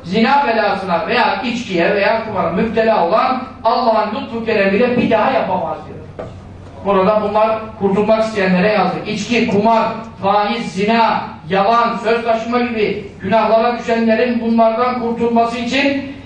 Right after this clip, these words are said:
ne yapması gerekiyor, ne yapılması gerekiyor? Yani kendi yapmaz. Bazı adam var desen ki şunu yaparsan zinadan kurtulursun. <laughs> Hiç yapmaz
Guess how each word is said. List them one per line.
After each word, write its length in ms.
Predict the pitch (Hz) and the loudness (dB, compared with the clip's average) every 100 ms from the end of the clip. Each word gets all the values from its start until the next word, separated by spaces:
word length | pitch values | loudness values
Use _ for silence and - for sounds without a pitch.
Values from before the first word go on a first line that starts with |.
| - | -4
ne 220 | 202 302 | 0 2
yapması 540 | 311 302 269 254 233 220 | 2 2 0 -2 -2 -4
gerekiyor, 640 | 214 196 190 202 254 269 | -2 -2 -2 0 0 0
ne 120 | 277 | 0
yapılması 520 | 320 254 240 214 196 | 0 -2 -2 -2 -4
gerekiyor? 420 | 190 185 180 175 165 | -6 -6 -8 -8 -6
Yani 340 | 190 196 196 - - - | -2 0 0 -4 -8 -8
kendi 320 | 208 208 247 | -2 0 0
yapmaz. 480 | 277 294 294 320 - - - - - - - - - | 0 0 2 0 0 -4 -12 -18 -20 -20 -20 -18 -4
Bazı 260 | 220 - 269 | 0 2 2
adam 280 | 269 294 294 | 2 0 0
var 240 | 294 285 | 0 0
desen 240 | 269 311 | -2 -2
ki 80 | - | -4
şunu 140 | - 262 | -6 -2
yaparsan 480 | 285 277 277 269 | 0 0 0 -2
zinadan 500 | 262 254 262 269 277 | -4 -2 0 0 -2
kurtulursun. 480 | 262 247 269 269 370 - | -2 -2 -2 0 -2 -4
<laughs> 100 | - | -4
Hiç 400 | 226 339 339 269 | -2 -2 -2 -2
yapmaz 360 | 262 - 302 | -2 -2 0